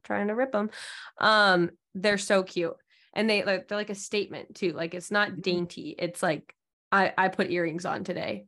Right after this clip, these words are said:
Speaker 1: And I had a lot
Speaker 2: Yeah.
Speaker 1: of girls saying, like, "I should top-, I should take a note from you. Like, I should put jewelry on more often at home." And I was like, "It's the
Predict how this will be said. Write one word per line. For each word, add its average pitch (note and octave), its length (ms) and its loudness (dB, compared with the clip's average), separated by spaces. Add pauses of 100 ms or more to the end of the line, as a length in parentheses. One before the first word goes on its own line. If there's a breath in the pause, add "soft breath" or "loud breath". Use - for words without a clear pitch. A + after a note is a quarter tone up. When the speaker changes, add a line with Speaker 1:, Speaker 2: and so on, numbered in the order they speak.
Speaker 1:
And A3+ 100 6
I C4 40 6
had C#4+ 140 4
a C#4+ 60 6
lot A3+ 140 6
Speaker 2:
Yeah. A#3+ 40 6
Speaker 1:
of A3+ 60 0
girls A#3 180 4
saying, A#3+ 220 4
like, G3+ 240 -2 (640 soft breath)
"I B3 80 0
should F#4+ 200 -2
top-, E4 300 2
I B3 80 2
should - 160 -6
take A4 160 -4
a G#4 60 6
note C4+ 240 6
from B3+ 160 -2
you. F#3+ 100 2
Like, F3+ 140 0
I G3 80 4
should C#4+ 200 -2
put C#4+ 220 2
jewelry B3 400 0
on E3 280 -2
more F3+ 160 -2
often F3+ 380 -2
at E3+ 120 0
home." F3 420 -6 (340)
And A3 80 4
I - 20 8
was C4 100 6
like, C4 240 2
"It's - 180 4
the - 180 2